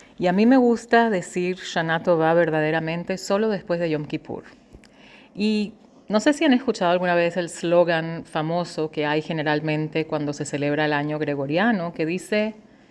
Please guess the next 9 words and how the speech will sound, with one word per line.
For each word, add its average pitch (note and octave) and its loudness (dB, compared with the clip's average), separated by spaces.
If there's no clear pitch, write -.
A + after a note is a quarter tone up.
"New G#3 6
Year, B3 6
New A3+ 4
You", E3+ -2
nuevo G3+ -2
año, A#3+ 2
un G3+ 0
nuevo E3+ -2
yo. D#3 -6